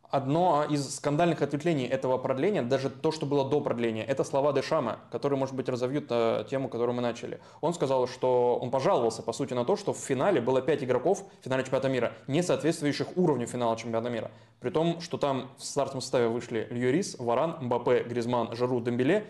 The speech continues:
действующие на тот момент чемпионы мира. А, и двух из этих людей он заменил. А, двух там в перерыве, д-, д-, до, до, до перерыва ещё заменил. Потом, а, во втором тайме там Гризманна убрал, тоже в скорости.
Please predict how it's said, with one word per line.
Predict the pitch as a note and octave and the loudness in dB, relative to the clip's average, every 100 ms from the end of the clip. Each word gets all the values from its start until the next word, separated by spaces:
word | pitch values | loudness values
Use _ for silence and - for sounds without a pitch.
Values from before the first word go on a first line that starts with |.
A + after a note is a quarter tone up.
| - | -6
действующие | B2+ C#3+ B2+ B2+ B2+ | 0 2 2 -2 -2
на | A#2+ | -4
тот | A#2 | -2
момент | B2+ A#2 | -2 -2
чемпионы | C3 B2 B2+ B2 | -6 -2 -2 0
мира. | B2 A2+ - - - - | 0 -2 -2 -14 -20 -6
А, | C3 B2 A#2 G#2+ - | 0 2 2 0 -4
и | C#3 D#3 D#3 D3 C#3 | -2 0 4 4 2
двух | B2+ D#3 F3 | 0 0 2
из | C#3 | 2
этих | C#3 D3 | 0 0
людей | C#3+ F#3+ D3+ | 2 2 2
он | D3+ D3 | 0 0
заменил. | B2 B2 D3 D3 A#2 - - - | -6 -2 0 2 0 -4 -16 -8
А, | A#2+ A2+ G#2+ A2 - - | -4 -2 -2 -4 -6 -10
двух | A#2 C#3+ C3+ | -4 -4 -2
там | A#2 | -4
в | |
перерыве, | C3 C#3 A3 G3 C#3 | 0 2 4 4 2
д-, | C3 | -2
д-, | B2+ B2 B2+ B2 - B2+ | -6 -6 -6 -6 -6 -6
до, | A#2+ D3 | 0 2
до, | C#3+ C3+ G#2 | 4 2 0
до | C3 C#3+ | -2 0
перерыва | C3+ B2 | 2 2
ещё | A#2 B2 | 2 0
заменил. | A#2+ A#2+ A#2+ A#2+ - - | -2 -2 -2 -4 -8 -10
Потом, | - B2+ B2 | -4 0 2
а, | B2 A#2+ | 4 4
во | A#2 A#2 B2 A#2+ A#2 | 2 2 4 4 2
втором | A2+ D3+ G3+ | 2 0 2
тайме | F#3+ F3 | 2 2
там | E3+ | 2
Гризманна | D3 D3+ D#3+ D3+ C#3+ | 2 2 2 2 2
убрал, | C#3 C#3 C3+ A2+ - - | 2 4 2 0 -6 0
тоже | C#3+ B2+ B2 | 2 4 2
в | A#2 | 2
скорости. | - B2 A#2+ B2+ | 0 2 2 2